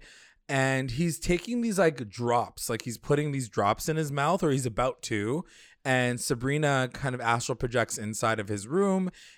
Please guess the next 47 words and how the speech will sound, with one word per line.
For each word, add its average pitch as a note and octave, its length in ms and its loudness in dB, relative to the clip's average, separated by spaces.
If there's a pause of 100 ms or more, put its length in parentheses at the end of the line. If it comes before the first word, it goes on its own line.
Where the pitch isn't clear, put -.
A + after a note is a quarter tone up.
(140)
and C3+ 160 2
invites C3+ 440 0
him C#3+ 200 -2
to C3 520 -2
a A#2 120 2
rally, A#2 800 2 (520)
uh, A#2+ 440 2
like, A2 160 -2
a G#2 180 0
school C3 340 -4
rally. A2 560 -2 (520)
And, C3+ 560 -2 (120)
uh, A2+ 420 2
as B2+ 400 4
she B2+ 220 -4
leaves, A#2 580 -4
he B2+ 260 -4
decides A#2+ 380 0
to, C3+ 80 0
like, A#2 160 -2
chug C#3 380 2
the A#2+ 100 2
whole C3 640 2
thing. F#2 600 -8 (260)
So - 160 0
what E3+ 220 6
are G#3+ 80 6
we A#3+ 100 2
to A3+ 220 2
assume? E3+ 420 0
'Cause D3 160 -2
it D#3+ 60 2
never F3 240 2
really G3 200 0
comes D3+ 280 -2
back C3+ 240 2
around. C3 180 0
What B2 140 4
are D3+ 60 2
we F3+ 140 0
to E3 120 4
assume C3+ 380 -2
that A2 120 -4
that G#2 220 0
was? G#2 520 -2
Was A#2+ 160 -4
it A2+ 140 -2